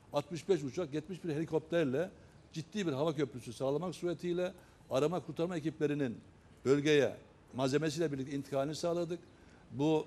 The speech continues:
hava alanları başlangıçta Adıyaman, efendim, Malatya kapalı olmaktan dolayı, Maraş kapalı olmaktan dolayı bunlar İncirlik'te toplandılar.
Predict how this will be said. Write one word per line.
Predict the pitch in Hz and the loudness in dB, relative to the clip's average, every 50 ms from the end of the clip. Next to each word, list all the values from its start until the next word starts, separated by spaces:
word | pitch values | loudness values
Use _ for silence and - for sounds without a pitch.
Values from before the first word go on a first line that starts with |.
| - - - | -6 -10 -2
hava | 123 139 156 175 170 | 0 2 4 4 4
alanları | 170 165 160 160 156 147 151 147 131 120 104 | 4 4 4 4 4 6 6 6 6 4 4
başlangıçta | 135 135 131 - - 151 147 151 143 127 - 156 143 - | 2 2 2 4 2 2 2 2 0 0 0 -2 0 0
Adıyaman, | 131 131 147 151 143 139 143 139 135 - - - - - | 0 2 4 2 4 4 2 0 0 -2 -6 -14 -10 -6
efendim, | 131 120 127 139 143 143 135 127 | -4 -2 -2 0 -2 -2 -2 0
Malatya | 117 123 139 151 143 143 143 127 | 0 2 2 2 2 2 -2 -4
kapalı | - - 127 127 139 139 | -2 -2 -2 -2 0 2
olmaktan | 139 135 139 139 120 - 160 160 151 131 | 2 0 0 -2 -4 -2 -4 -2 -2 0
dolayı, | 127 123 123 117 117 101 - - - - - - - - - | 0 2 2 2 2 0 -4 -6 -14 -20 -20 -20 -20 -6 2
Maraş | 113 131 147 147 127 | 4 6 6 4 2
kapalı | - - 120 127 143 143 | 0 -4 -2 2 4 4
olmaktan | 139 139 147 135 117 - 156 165 156 143 | 4 4 0 -2 -2 0 0 0 2 2
dolayı | 139 127 120 117 117 - - - - | 2 2 4 2 2 0 -4 -8 -6
bunlar | 131 135 117 | -4 -4 -2
İncirlik'te | - 117 117 123 127 - 156 | -4 -4 -6 -6 -6 -6 -4
toplandılar. | 143 165 156 - - 170 165 160 165 165 165 165 | -2 -2 -2 0 0 -2 -2 -2 -2 -4 -4 -4